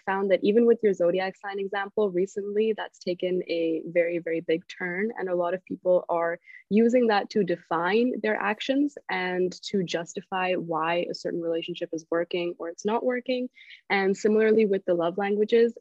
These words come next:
And I think quizzes like this, they help you to understand yourself better and to gain a different perspective on yourself as a person.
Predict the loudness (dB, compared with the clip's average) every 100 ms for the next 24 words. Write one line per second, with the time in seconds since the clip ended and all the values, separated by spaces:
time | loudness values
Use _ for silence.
0 | -10 -8 -6 -8 -6 -6 -2 -2 0 2
1 | 2 4 2 6 4 4 _ -20 _ -4
2 | -2 -2 -2 0 2 4 4 2 -2 0
3 | 2 4 2 -4 _ -4 0 2 2 0
4 | -2 0 0 -2 -2 -4 -2 -2 0 0
5 | -2 _ _ _ -2 0 0 -2 -4 2
6 | 2 4 2 0 0 0 0 -6 -10 -8
7 | -6 -2 0 2 0 0 -2 -2 -8 -6
8 | -8 -6 -4 -2 -2 -2